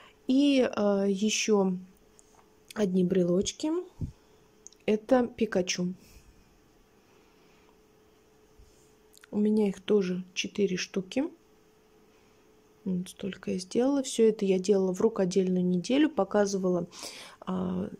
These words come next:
этапы вязания этих игрушек, поэтому,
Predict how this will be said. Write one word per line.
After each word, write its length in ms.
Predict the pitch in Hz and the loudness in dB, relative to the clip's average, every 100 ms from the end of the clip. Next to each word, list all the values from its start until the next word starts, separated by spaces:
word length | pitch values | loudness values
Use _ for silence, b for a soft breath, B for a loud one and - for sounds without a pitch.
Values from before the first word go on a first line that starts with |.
| - | -4
этапы 640 | 214 - 190 185 175 165 - _ _ _ _ _ _ _ - - | -2 2 0 2 0 -2 -6 _ _ _ _ _ _ _ -16 -2
вязания 540 | 208 214 190 185 180 | 2 4 4 2 2
этих 260 | 175 175 185 | 0 -2 -2
игрушек, 480 | 208 277 339 - - | 0 2 2 0 -6
поэтому, 640 | 196 202 202 196 196 196 | -4 -4 -2 0 0 -2